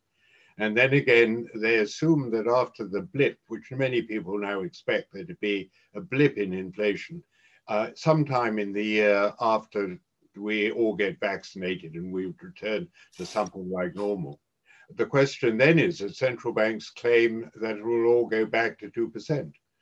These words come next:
But given the massive increase in monetary growth,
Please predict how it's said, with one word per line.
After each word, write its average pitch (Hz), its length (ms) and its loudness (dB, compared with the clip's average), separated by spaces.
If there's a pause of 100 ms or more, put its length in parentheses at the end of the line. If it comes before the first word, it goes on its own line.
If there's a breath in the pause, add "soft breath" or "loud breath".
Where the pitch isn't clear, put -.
(420 soft breath)
But 117 260 -2
given 160 400 6
the 104 80 0
massive 135 580 0
increase 110 580 -2
in 92 140 -8
monetary 98 600 -4
growth, 104 440 -4